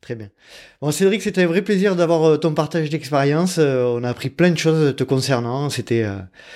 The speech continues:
c'est toujours inspirant de, bah, de, de,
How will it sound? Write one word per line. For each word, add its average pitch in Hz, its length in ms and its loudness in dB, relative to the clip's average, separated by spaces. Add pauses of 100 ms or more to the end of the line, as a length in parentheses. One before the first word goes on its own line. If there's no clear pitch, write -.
(200)
c'est - 140 -8
toujours 139 260 2
inspirant 131 460 0
de, 117 300 0 (520)
bah, 107 140 -2
de, 104 180 -2 (640)
de, 101 300 -4